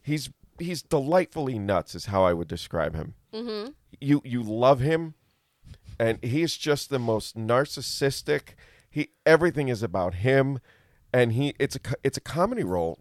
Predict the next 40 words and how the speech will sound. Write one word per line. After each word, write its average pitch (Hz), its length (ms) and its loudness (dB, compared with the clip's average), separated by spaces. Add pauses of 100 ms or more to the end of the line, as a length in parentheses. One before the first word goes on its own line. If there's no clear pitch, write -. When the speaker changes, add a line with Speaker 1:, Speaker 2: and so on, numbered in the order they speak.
Speaker 1:
more 120 280 0
than 113 180 0
anything 113 340 -2
else. 110 320 -4
And 107 120 -10
you, 107 160 -12
people - 260 -6
are 117 40 0
Speaker 2:
Mm-hmm. 107 80 2
Speaker 1:
like, 98 180 0
"Oh, 87 160 0
Lucifer, 90 480 -8
I'm 82 140 -8
not 90 160 -4
watching - 300 -10
that." 67 240 -10
You 92 100 -12
know, 82 200 -6 (460)
I 120 120 2
don't 131 120 4
Speaker 2:
Would - 140 6
Speaker 1:
need - 60 4
a - 20 6
Speaker 2:
you 277 60 2
say - 120 4
Speaker 1:
devil 254 160 6
Speaker 2:
it's 254 120 -2
like 247 120 2
a - 40 4
Speaker 1:
show. 220 80 4
Speaker 2:
Halloween-y? 208 800 -2
Does 208 140 -8
it 208 60 -6
get 202 220 -2
you - 120 0
in, - 60 4
like, - 180 4
the - 60 -4
Speaker 1:
No. - 60 -8
Speaker 2:
Halloween 196 500 -2